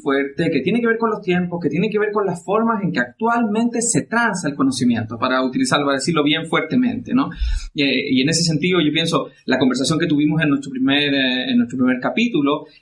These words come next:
que hablaba como de la necesidad de la conciencia sobre los hipermedios, y la necesidad de que los estudiantes aprendieran a vincularse con las nuevas tecnologías para poder transformar, eh, digamos, lo que ellos pretenden decir y decirlo de la mejor manera y con el mejor medio posible. Aquí tenemos a Renato, que,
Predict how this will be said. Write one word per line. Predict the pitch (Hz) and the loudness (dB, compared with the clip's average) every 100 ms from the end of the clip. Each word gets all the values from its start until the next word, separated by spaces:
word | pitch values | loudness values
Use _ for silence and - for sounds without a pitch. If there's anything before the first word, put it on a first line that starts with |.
| - | -4
que | |
hablaba | 139 135 147 151 147 143 | -2 0 0 0 0 -2
como | 143 131 | 0 0
de | 127 | 2
la | |
necesidad | 123 123 120 131 139 143 | 2 0 -2 0 2 2
de | 143 | 2
la | 123 | 0
conciencia | 127 120 143 147 | 0 2 2 2
sobre | 135 123 | 2 2
los | 123 | 2
hipermedios, | 131 127 123 147 180 170 156 147 147 - _ | 2 0 0 2 2 0 0 0 -2 -10 _
y | - | 0
la | 131 | 2
necesidad | 127 123 120 139 | 2 0 2 2
de | |
que | 139 | 2
los | 127 | 0
estudiantes | 127 139 131 131 120 | 0 0 0 0 -2
aprendieran | 117 113 113 143 208 202 147 | 0 0 2 2 2 2 0
a | 127 | 2
vincularse | 127 123 127 123 127 - | 2 0 0 0 0 -2
con | 139 123 | 0 0
las | 127 | 2
nuevas | 127 123 | 0 0
tecnologías | 127 120 120 - 147 135 - | 0 0 0 0 0 -2 -2
para | 156 - | -2 0
poder | 175 165 | -2 -2
transformar, | 151 135 131 139 165 - - _ _ _ _ _ _ | -2 -4 -2 0 0 -2 -10 _ _ _ _ _ _
eh, | 139 131 127 120 | -2 0 -2 -2
digamos, | 131 131 131 - - - | 0 0 0 -2 -6 -4
lo | 175 156 | -2 0
que | 151 160 | 0 0
ellos | 165 | 0
pretenden | 143 147 147 139 | -2 -2 0 0
decir | 123 - 226 208 | 0 0 0 0
y | |
decirlo | 143 135 - 220 196 | 0 -2 0 0 0
de | |
la | 147 | 0
mejor | 135 156 139 | -2 -2 0
manera | 135 160 180 | 0 0 0
y | |
con | 175 143 | 0 0
el | |
mejor | 135 131 147 | 2 0 0
medio | 143 135 120 | 0 0 -2
posible. | 120 - 208 202 190 | -4 -2 -2 0 0
Aquí | 139 135 | 0 0
tenemos | 127 127 | 0 2
a | 120 | 2
Renato, | 123 143 156 151 131 | 2 0 0 -2 0
que, | 123 120 | -2 -2